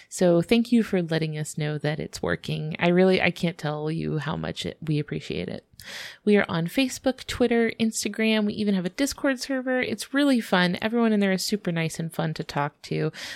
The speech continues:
Links will be, links to everything will be in the episode description below. You can also send me an email at ellen at just the zoo of us dot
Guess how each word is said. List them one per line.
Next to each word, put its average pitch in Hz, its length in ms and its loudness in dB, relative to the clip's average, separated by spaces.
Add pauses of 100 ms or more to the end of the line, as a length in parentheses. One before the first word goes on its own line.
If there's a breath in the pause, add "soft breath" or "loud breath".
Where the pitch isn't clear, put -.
(120)
Links 233 220 0
will 214 100 -2
be, 175 440 -4
links 240 280 4
to - 140 0
everything 202 380 2
will 185 80 -2
be 175 200 -4
in - 140 -6
the 165 140 -4
episode - 420 -6
description - 460 -8
below. 147 360 -4 (360 loud breath)
You 190 100 -2
can 208 120 4
also 214 220 0
send 220 260 2
me 214 160 2
an 214 160 0
email 208 560 -2
at 170 140 -6 (100)
ellen 190 400 2 (120)
at 170 460 -6
just - 560 -2
the 233 140 0
zoo 180 240 -2
of 170 180 -6
us 220 220 -6
dot - 260 -6